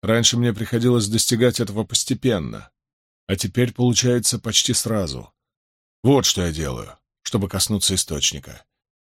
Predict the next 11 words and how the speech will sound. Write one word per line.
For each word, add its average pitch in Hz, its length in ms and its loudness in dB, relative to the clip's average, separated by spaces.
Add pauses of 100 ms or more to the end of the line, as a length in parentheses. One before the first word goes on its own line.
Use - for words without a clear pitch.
(140)
И 151 200 6
так 156 320 0
или 147 200 4
иначе 123 360 2
мне 110 180 2
это 104 160 -2
удается, 92 720 -2 (300)
в 92 100 -10
большинстве 90 540 0
случаев. 65 600 -4 (1300)
"Ничто", 92 760 -2